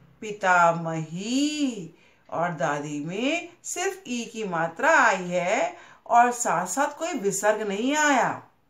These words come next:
अब हम आए नाना पर, मातामह और नानी पर मातामही, यहाँ भी कोई विसर्ग नहीं है। अंतिम हमारा है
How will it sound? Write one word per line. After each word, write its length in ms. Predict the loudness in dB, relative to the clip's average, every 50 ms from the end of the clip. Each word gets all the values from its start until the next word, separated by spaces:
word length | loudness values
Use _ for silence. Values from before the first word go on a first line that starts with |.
| _ -20 -20 -20 -20 -20 -20 _ _ 4
अब 180 | 4 6 8
हम 180 | 8 8 8 10
आए 220 | 10 10 10 8
नाना 520 | 6 2 2 -2 -2 -2 -2 -2 -2 -2 -2
पर, 400 | 0 0 0 0 0 -2 -6 -12 -20 -20 -20 -20 _ _ _ -16
मातामह 1000 | -2 2 4 8 8 8 6 6 2 2 2 2 2 0 -2 -4 -4 -6 -6 -2 2 4 4 4 4 4 2 0 -4 -8 -16 _ _ _ _ _ _ _ _ _ _ _ _ _ _ _ _ _ _ _ _ _ _ 4
और 560 | 6 8 8 8 8 6 4 2 -4 -12 -20 _ -12
नानी 520 | -8 -6 -4 -2 -2 0 -2 -2 -4 -4 -6
पर 360 | -4 0 2 4 4 4 0
मातामही, 1600 | -2 -2 0 0 0 -4 -4 0 4 6 8 8 6 6 4 -2 -12 -16 -8 -2 0 2 4 4 4 2 0 -2 -6 -10 -14 -18 _ _ _ _
यहाँ 360 | -6 -4 -2 0 0 0 -2
भी 100 | -4 -8
कोई 260 | -8 -8 -8 -8 -6 -6
विसर्ग 680 | -6 -6 -6 -4 2 4 4 4 4 2 -2 -6 -10 -14 -20 -20 _ _ -8
नहीं 580 | -6 -4 -4 -4 -6 -6 -8 -6 -6 -4 -4
है। 440 | -4 -4 -4 -4 -6 -6 -8 -12 -16 _ _ _ -20 -20 -20 -20 _ -2 0
अंतिम 460 | 2 2 2 -2 -2 0 2 4 4
हमारा 400 | 4 6 6 6 6 8 6 6
है 500 | 6 6 4 4 4 0 -2 -8 -16